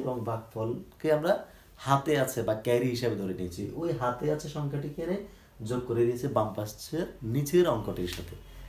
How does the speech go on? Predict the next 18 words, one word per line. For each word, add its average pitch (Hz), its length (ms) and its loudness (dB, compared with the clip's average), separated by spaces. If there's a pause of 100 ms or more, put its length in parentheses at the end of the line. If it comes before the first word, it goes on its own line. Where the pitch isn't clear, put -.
(240)
এভাবে 127 280 8
আমরা 110 160 -2
এই 104 100 -2
যোগটি - 260 -6
করেছি। 90 260 -4 (400)
এই 185 80 4 (120)
প্রক্রিয়াটি 143 400 0 (100)
যারা 101 220 4
বুঝেছ, 87 300 -2 (1040)
এ, - 40 -4 (240)
প্রকৃতভাবে 185 640 4
কিন্তু 180 160 0 (120)
আসলে 151 240 0 (120)
ভা-, 113 260 0 (220)
যোগের 127 320 2
নিয়ম 135 240 2
কিন্তু 143 180 2 (100)
এটি, 117 200 0